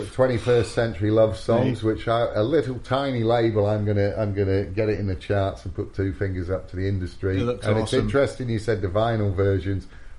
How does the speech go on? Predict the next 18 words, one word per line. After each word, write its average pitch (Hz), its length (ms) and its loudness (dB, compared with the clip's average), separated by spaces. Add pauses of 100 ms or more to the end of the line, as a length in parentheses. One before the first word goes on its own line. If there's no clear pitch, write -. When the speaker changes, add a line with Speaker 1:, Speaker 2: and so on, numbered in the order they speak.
Speaker 1:
A - 20 0
lot 127 140 2
of 127 120 0
fans 107 360 0
are 90 40 -6
complaining, 95 680 -2
but, 92 160 -2
you 107 80 -2
know, 95 80 2
this 101 260 -4
is 104 140 -4
how, 101 400 0 (260)
you 107 80 -4
don't 143 160 2
have 117 160 -2
to - 80 -2
buy 92 300 2
it. - 80 -4